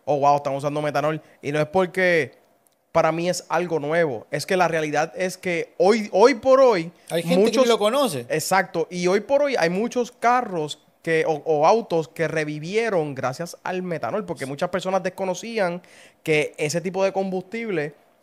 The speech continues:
Speaker 1: o
Speaker 2: Ayudaba
Speaker 1: alcohol
Speaker 2: a enfriar, a,
Speaker 1: ayudaba,
Speaker 2: a, y
Speaker 1: ayudaba
Speaker 2: alimentar
Speaker 1: tanto.
Speaker 2: también. Bueno, entonces,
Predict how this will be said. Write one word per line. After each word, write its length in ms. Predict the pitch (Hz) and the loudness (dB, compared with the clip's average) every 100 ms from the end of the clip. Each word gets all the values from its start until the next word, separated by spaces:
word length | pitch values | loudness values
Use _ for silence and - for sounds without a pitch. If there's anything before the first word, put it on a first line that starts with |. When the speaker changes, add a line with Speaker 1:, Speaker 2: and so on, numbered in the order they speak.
| - | -4
Speaker 1:
o 60 | |
Speaker 2:
Ayudaba 320 | 143 123 151 175 | 0 0 2 6
Speaker 1:
alcohol 120 | 185 | 6
Speaker 2:
a 20 | 175 | 6
enfriar, 640 | 170 170 180 185 185 180 | 2 2 8 10 10 8
a, 240 | 165 156 170 | 6 6 6
Speaker 1:
ayudaba, 0 | |
Speaker 2:
a, 120 | 185 | 4
y 40 | 156 131 | 2 0
Speaker 1:
ayudaba 240 | 127 143 143 | 2 2 4
Speaker 2:
alimentar 240 | 123 151 160 175 | 0 0 2 2
Speaker 1:
tanto. 40 | |
Speaker 2:
también. 380 | 175 170 156 123 _ _ _ _ _ _ | 0 -6 -8 -12 _ _ _ _ _ _
Bueno, 320 | 185 185 120 - _ - | 2 2 2 -12 _ -8
entonces, 1300 | 170 165 160 - 202 196 202 185 180 175 165 - | -4 -4 -4 -4 -4 -2 -2 0 0 -2 -4 -8